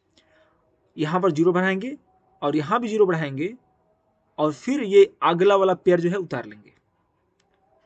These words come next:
हमेशा याद रखिए ये सब, मतलब कि जब नेक्स्ट पेयर उतारते हैं तो ज़ीरो बढ़ा करके यहाँ ज-, दोनों तरफ, यहाँ भी ज़ीरो और यहाँ भी ज़ीरो, दोनों जगह ज़ीरो बढ़ा करके ही हम यहाँ उतारते हैं। उसके बाद क्या करेंगे, अब सिक्स हंड्रेड फ़ोर में चला जाएगा, किससे,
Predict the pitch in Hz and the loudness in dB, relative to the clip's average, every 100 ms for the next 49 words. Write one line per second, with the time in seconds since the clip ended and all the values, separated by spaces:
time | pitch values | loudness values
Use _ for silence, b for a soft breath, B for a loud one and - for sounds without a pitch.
0 | _ _ _ _ _ _ 156 160 208 190 | _ _ _ _ _ _ -10 -2 2 2
1 | 170 147 139 117 - - _ _ _ - | 0 -4 -6 -8 -14 -20 _ _ _ -8
2 | 156 190 240 202 190 - - 143 208 - | -4 -2 0 0 0 -4 -12 -6 -4 -4
3 | - 214 185 160 151 165 202 214 143 165 | 0 2 2 0 -2 -4 -4 -4 0 2
4 | 180 160 151 160 - 196 170 175 156 _ | 2 2 -4 -6 -6 -4 -2 -4 -6 _
5 | 151 143 180 202 151 117 _ - 147 185 | -10 -4 -2 -2 -4 -6 _ -12 -4 -2
6 | 185 190 233 190 147 160 143 127 110 - | -2 0 0 0 -2 -4 -4 -8 -10 -14
7 | _ _ _ _ 131 151 190 202 202 180 | _ _ _ _ -12 -6 -4 -2 -2 0
8 | 180 185 170 170 175 175 190 226 190 190 | 2 2 2 -2 -6 -4 -4 -4 -6 -4
9 | 175 151 135 120 - 110 _ _ _ b | -4 -4 -6 -10 -14 -20 _ _ _ b
10 | b b b b b _ - 175 - 226 | b b b b b _ -6 -6 0 2
11 | 220 220 214 220 247 - - 160 170 226 | 2 2 0 -2 -6 -10 -8 -8 -8 -10
12 | 214 214 214 196 202 190 180 196 190 - | -8 -6 -4 -2 0 0 0 -4 -6 -4